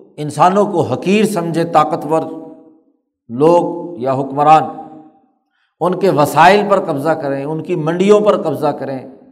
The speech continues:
ان کے معاشی حقوق سلب کریں،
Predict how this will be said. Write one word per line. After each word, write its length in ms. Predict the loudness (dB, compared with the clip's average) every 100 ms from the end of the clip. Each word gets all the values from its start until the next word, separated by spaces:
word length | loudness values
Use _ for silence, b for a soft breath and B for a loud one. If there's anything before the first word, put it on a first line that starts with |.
| _ _ _ _ _
ان 200 | -2 0
کے 120 | 0
معاشی 460 | 2 6 6 4 0
حقوق 460 | -2 0 2 2 2
سلب 360 | -4 -4 -4
کریں، 260 | -6 -6